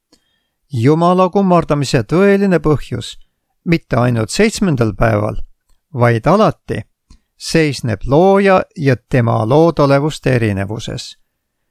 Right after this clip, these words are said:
See tähtis fakt ei igane kunagi ega tohi ununeda kunagi. Selleks, et seda tõde alati inimeste meeles hoida,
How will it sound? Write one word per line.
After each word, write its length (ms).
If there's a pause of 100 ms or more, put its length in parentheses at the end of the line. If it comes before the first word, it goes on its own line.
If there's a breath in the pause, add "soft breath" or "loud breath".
(220)
See 320
tähtis 440
fakt 360 (100)
ei 380
igane 360
kunagi 640 (340)
ega 280
tohi 320
ununeda 580
kunagi. 540 (760)
Selleks, 720 (380)
et 200
seda 380
tõde 300
alati 520
inimeste 520
meeles 420
hoida, 420